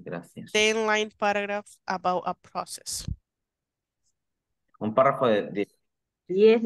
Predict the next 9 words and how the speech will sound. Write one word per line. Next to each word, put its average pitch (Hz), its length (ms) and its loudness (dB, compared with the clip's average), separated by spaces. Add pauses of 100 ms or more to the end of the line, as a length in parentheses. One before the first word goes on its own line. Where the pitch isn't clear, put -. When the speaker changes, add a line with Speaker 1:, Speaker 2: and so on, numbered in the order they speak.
Speaker 2:
Yeah, 233 120 2
Speaker 3:
líneas. 160 280 0 (220)
Speaker 2:
yeah. 185 180 -14 (2250)
That - 180 0
is 415 220 -4
not 202 220 -2
a 180 40 -4
Speaker 3:
Tan- 170 120 0
Speaker 2:
lot. - 200 -2